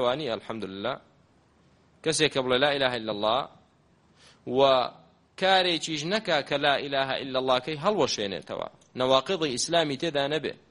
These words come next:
کوفری تێدا نەبێ، شرکی تێدا نەبێ، نیفاقی تێدا نەبێت، ئەو کەسە موسڵمانە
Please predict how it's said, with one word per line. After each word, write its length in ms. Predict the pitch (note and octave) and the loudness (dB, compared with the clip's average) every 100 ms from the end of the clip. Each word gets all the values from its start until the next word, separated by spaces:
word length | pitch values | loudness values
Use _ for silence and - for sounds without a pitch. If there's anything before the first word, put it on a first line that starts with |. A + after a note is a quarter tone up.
| _ _ - - | _ _ -20 -4
کوفری 300 | F#3+ D#3+ D3 | -2 0 -2
تێدا 280 | E3+ E3 D3+ F3 | 0 2 4 2
نەبێ، 160 | D3 | 0
شرکی 340 | B2+ F3 E3+ E3+ | -2 -4 -4 -4
تێدا 260 | F#3 E3+ F3 | 0 2 2
نەبێ، 260 | E3+ B2 - _ _ _ - | 2 0 -2 _ _ _ -4
نیفاقی 440 | C#3 F#3+ F#3 E3+ | 2 4 4 2
تێدا 300 | F#3+ F#3 F3 | -2 0 2
نەبێت، 360 | F#3 G3+ G#2 - _ _ _ _ _ _ _ _ _ _ _ - | 2 0 -2 -4 _ _ _ _ _ _ _ _ _ _ _ 0
ئەو 100 | E3+ D#3 | 0 0
کەسە 180 | D3 G#3+ | -4 -6
موسڵمانە 540 | G3+ G3+ G#3 G3+ A2+ | -2 0 4 4 4